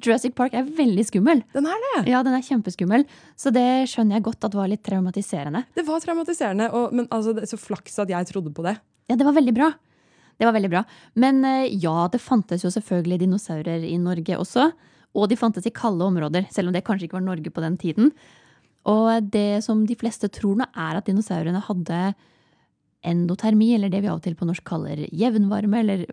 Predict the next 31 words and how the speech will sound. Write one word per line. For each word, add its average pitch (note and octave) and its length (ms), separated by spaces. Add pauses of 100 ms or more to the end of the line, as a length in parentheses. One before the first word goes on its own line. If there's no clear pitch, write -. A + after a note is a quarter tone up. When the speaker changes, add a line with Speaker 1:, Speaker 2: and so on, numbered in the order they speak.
Speaker 1:
varmblodighet, F#3 880
da. D#3+ 160
De G#3 80
hadde F#3+ 180 (460)
ganske G3 360 (680)
jevn F3+ 540 (180)
og G3 80
ganske G3+ 300
høy F#3 180
kroppstemperatur, F3 720 (500)
kunne G#3 240
bevege D#3+ 380
seg F#3+ 320 (400)
kjapt, - 600 (340)
og F#3 160
i F#3+ 80
mange F3 240
forskjellige F3+ 380
temperaturer, F3 500
altså A3 240
uavhengig E3+ 540
av F#3+ 100
utetemperaturen. D#3 640
Speaker 2:
Det C4 80
er F#3+ 60
ikke A3 100
den G#3 80
der F#3 160
solcellemekanismen D#3 1300
som E3+ 160
andre, D3+ 640